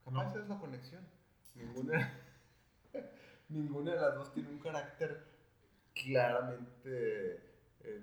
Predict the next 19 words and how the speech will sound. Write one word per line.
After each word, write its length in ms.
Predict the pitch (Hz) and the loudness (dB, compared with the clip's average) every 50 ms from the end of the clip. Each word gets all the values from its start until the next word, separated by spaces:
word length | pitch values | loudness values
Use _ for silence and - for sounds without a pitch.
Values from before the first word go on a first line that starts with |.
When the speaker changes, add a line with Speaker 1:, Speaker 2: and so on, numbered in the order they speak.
| 101 | -12
Speaker 1:
distintivo, 720 | 104 101 - - 104 104 101 98 123 127 120 110 98 98 - 90 | -14 -16 -16 -14 -12 -10 -10 -10 -8 -8 -8 -8 -10 -12 -14 -16
pues, 260 | 92 92 - - - | -18 -18 -18 -12 -6
de 360 | 90 87 87 90 - - - - | -6 -6 -6 -6 -10 -14 -6 -2
cada 140 | 110 104 104 | 2 2 2
una 120 | 110 107 107 | 2 0 -4
a 40 | - | -8
su 80 | - | -12
manera. 300 | 92 85 - - 95 - - - - - - - - - _ _ _ _ _ _ _ _ - | -14 -14 -14 -14 -16 -18 -20 -20 -20 -20 -20 -20 -20 -20 _ _ _ _ _ _ _ _ -2
O, 100 | - 104 | 0 0
o 380 | 101 101 101 - 104 101 98 | 0 0 2 2 2 2 2
dentro 260 | 95 92 - - 95 | 0 -2 -4 -6 -6
de 100 | 92 90 82 | -6 -6 -6
su 180 | - - 95 92 87 87 85 82 82 82 80 80 78 78 76 76 - - - - - _ _ _ _ - 156 | -10 -14 -14 -14 -14 -14 -14 -14 -16 -16 -16 -16 -18 -18 -18 -20 -20 -20 -20 -20 -20 _ _ _ _ -10 -6
Speaker 2:
Las 320 | 143 131 131 131 127 127 | -2 2 2 2 2 2
dos 200 | 135 143 131 - | 0 0 -2 -2
son 260 | 156 156 156 156 156 - - - _ _ _ _ _ _ _ _ _ _ _ - | -4 -4 -4 -6 -8 -10 -16 -20 _ _ _ _ _ _ _ _ _ _ _ -8
ampliamente 640 | 139 139 147 - 151 151 143 139 139 135 - - 139 | -6 -4 -4 -4 -4 -4 -4 -4 -6 -8 -10 -10 -6
no 200 | 135 127 123 131 | -6 -4 -4 -4
re-, 100 | 135 | -6